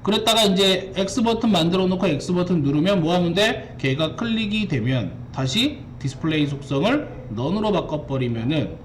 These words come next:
팝업 레이어가 만들어지게 돼요. 그래서 오히려 팝업 창보다 훨씬 더 용도가 다양하기 때문에, 그리고 공간도 넓게 쓸 수 있고,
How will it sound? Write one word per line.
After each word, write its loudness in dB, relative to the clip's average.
팝업 0
레이어가 2
만들어지게 -2
돼요. -10
그래서 -8
오히려 2
팝업 0
창보다 0
훨씬 -2
더 2
용도가 0
다양하기 -2
때문에, -4
그리고 -2
공간도 2
넓게 -4
쓸 -6
수 -4
있고, -4